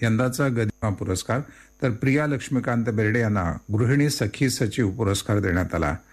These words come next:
कथा, पटकथा, संवाद लेखक आणि गीतकार क्षितिज पटवर्धन यांना चैत्रबन पुरस्कार, तर गायिका मनीषा निश्चल यांना विद्या प्रज्ञा पुरस्कार देण्यात आला.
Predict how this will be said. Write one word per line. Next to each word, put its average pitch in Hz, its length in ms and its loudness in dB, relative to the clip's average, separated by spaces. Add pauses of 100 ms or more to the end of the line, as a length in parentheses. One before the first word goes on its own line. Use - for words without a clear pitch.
(320)
कथा, 135 300 0
पटकथा, 120 540 -2
संवाद 104 420 0
लेखक 104 420 0
आणि 110 140 2
गीतकार 101 480 -2
क्षितिज 113 480 -2
पटवर्धन 107 580 0
यांना 101 360 2 (520)
चैत्रबन 135 460 0
पुरस्कार, 131 500 -2 (100)
तर 127 100 0
गायिका 113 540 -2 (160)
मनीषा 110 380 0
निश्चल 104 380 0
यांना 120 320 2 (460)
विद्या 120 380 0
प्रज्ञा 107 380 -2
पुरस्कार 98 480 -2
देण्यात 87 340 0
आला. 78 180 -2